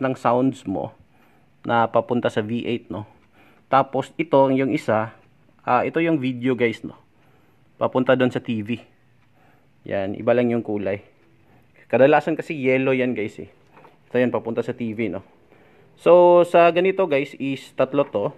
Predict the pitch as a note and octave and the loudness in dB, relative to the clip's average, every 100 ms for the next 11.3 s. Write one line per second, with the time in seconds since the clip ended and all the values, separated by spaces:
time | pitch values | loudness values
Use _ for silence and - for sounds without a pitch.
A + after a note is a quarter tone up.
0 | - _ _ _ _ - B2+ D3+ D3+ C#3 | -16 _ _ _ _ -4 4 6 6 6
1 | C3+ C#3 C3 B2+ B2+ C3 C3+ B2 - - | 4 2 0 -2 -4 0 2 2 -2 -10
2 | B2+ C3 C#3+ D3 C3+ C#3+ D3 C3+ C3+ C3+ | -6 0 2 0 -4 -4 -2 -2 -4 -4
3 | C3+ C3+ C3 - B2 B2 B2+ B2 A#2+ G2 | -4 -4 -4 -2 -2 -2 -4 -2 0 -2
4 | - - - _ _ C3 C3 C3 C3 C3 | -6 -20 -20 _ _ 2 4 4 4 2
5 | B2+ B2 - - B2 C#3 C#3 C3+ B2 A#2 | 2 0 -4 -8 -6 -2 0 0 -2 0
6 | B2 B2+ B2 A#2+ B2 F#2 G#2+ - _ _ | 0 0 -2 -4 -6 -6 -10 -12 _ _
7 | _ - - _ - D#3+ F3+ F#3 F3+ F3+ | _ -20 -20 _ 2 6 6 4 4 2
8 | F3+ F3 E3 D#3+ D3+ D3+ D3 D3 C#3+ - | 2 4 4 4 2 2 4 4 2 -2
9 | - _ _ - _ - C#3 D3 D3 C#3 | -12 _ _ -20 _ 0 2 4 4 2
10 | D3+ B2+ A#2+ A#2+ B2 A#2+ A#2+ A#2+ A#2+ A#2 | -4 0 0 2 2 2 2 0 -2 -4
11 | C#3+ G#2+ | -2 0